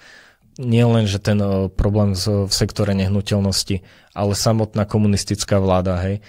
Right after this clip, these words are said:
je, je tam v hre stále, že by mohli napadnúť Tajvan, čo by mohlo vyvolať, e, geopolitickú reakciu veľkých rozmerov, hej. U S A spomínali, že by bránili Tajvan,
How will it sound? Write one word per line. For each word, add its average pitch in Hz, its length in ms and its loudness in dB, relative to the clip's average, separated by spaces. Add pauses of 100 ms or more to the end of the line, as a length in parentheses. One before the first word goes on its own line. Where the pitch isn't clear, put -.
(220)
je, 92 560 0
je 104 400 2
tam 104 400 0
v 95 80 -4
hre 101 160 2
stále, 104 320 2
že 110 80 -2
by 101 160 -2
mohli 104 240 0
napadnúť 104 400 -2
Tajvan, 98 400 0
čo 95 80 -4
by 98 160 -2
mohlo 98 240 0
vyvolať, 95 500 0
e, 104 60 0 (160)
geopolitickú 95 1200 0 (720)
reakciu 95 640 0 (160)
veľkých 92 400 -4
rozmerov, 98 560 0
hej. 92 240 -4 (280)
U 98 200 -2
S 92 120 0
A 92 240 0
spomínali, 98 560 -2
že 101 80 -2
by 92 160 -2
bránili 98 480 0
Tajvan, 95 440 -4